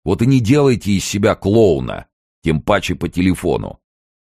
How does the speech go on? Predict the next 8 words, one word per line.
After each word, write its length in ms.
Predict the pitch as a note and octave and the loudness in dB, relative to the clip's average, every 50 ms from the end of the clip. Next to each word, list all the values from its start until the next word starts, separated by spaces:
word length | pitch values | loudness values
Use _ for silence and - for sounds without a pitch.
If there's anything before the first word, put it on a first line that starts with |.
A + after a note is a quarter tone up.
| _ _ | _ _
Теперь 280 | - F#2 - A2+ A#2 - | -8 -2 0 0 0 0
передайте 540 | - A2 G#2+ G#2+ G2+ A#2 A2+ G2+ - F#2+ E2+ | 0 0 0 2 2 2 2 0 0 -4 -4
трубку 400 | - G#2+ B2+ A2 - - F2 E2 | -2 -2 -2 -2 -2 -2 -2 -2
основному 600 | D#2 - D#2+ E2+ E2 D#2 F#2+ G#2 G2+ G2 F#2+ - | -2 -2 -2 -4 -2 0 0 0 0 0 0 0
пайщику, 580 | - - E2+ C#2+ - - - G#1 - - B1+ | 0 0 0 0 -2 -4 -10 -12 -8 -6 -4
а 100 | B1+ C2 - | -4 -4 -2
сами 260 | - G#2+ G#2+ A2 F#2+ | -2 0 0 0 0
пропадите». 880 | - - E2 E2+ - - F2+ E2+ D#2 C2 B1+ - - - G1+ - | -2 -2 -4 -4 -2 -2 -2 -2 -2 -4 -8 -8 -8 -10 -12 -12